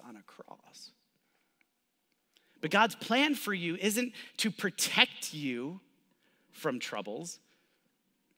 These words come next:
His plan is to empower you personally to overcome the troubles. He's not trying to overcome these things for you. He is overcoming them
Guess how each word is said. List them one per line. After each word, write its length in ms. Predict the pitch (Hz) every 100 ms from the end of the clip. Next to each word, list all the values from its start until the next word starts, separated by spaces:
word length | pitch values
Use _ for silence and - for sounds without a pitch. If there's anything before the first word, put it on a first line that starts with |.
| _ _ _ _ _ _ _ _ _ _ _ _ _ _ _ _
His 180 | 202 170
plan 500 | - - 247 233 175
is 140 | 165
to 220 | - 190
empower 720 | 165 - - - 214 226 190 160
you 720 | 135 127 160 269 247 185 185
personally 560 | - 240 233 - 196 180
to 240 | - 196 -
overcome 1080 | 185 202 170 185 175 - - 220 170 113 87 - _ _ _ -
the 100 | 117
troubles. 500 | - 92 53 - - _ _ _ _ _ _ _ _ _ _
He's 180 | - 214
not 180 | 294 262 - -
trying 200 | 254 247
to 80 | 240
overcome 500 | 220 233 254 226 240
these 160 | 220
things 220 | - 208 160
for 500 | - - 202 277 269
you. 260 | 175 175
He 180 | 165 247
is 100 | 240
overcoming 500 | 233 233 226 247 240
them 180 | 240